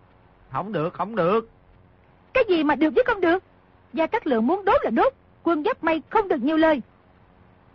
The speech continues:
Speaker 2: Thấy cạnh giá nến trên bàn có đao lửa đá lửa, liền đốt lửa lên. Di Tiểu Bảo thấy thế liền nói:
Speaker 1: Gia Cát Lượng không hề đốt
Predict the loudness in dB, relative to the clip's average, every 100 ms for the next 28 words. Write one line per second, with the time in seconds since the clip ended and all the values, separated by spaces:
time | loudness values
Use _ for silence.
0 | _ _ -6 0 0 0 0 2 2 2
1 | 2 4 2 0 2 2 2 2 0 0
2 | -2 0 0 0 0 0 2 2 0 2
3 | 2 4 2 0 -4 0 4 4 4 2
4 | 0 0 0 2 2 2 0 _ _ _
5 | _ -2 0 2 2 2 0 -2 -4 -2
6 | 0 2 2 2 2 2 0 -2 -12 -20
7 | -20 -20 -20 -20 -20 -18 -2 0 0 -4
8 | -2 -2 -4 -4 -4 -2 -2 -4 -2 -4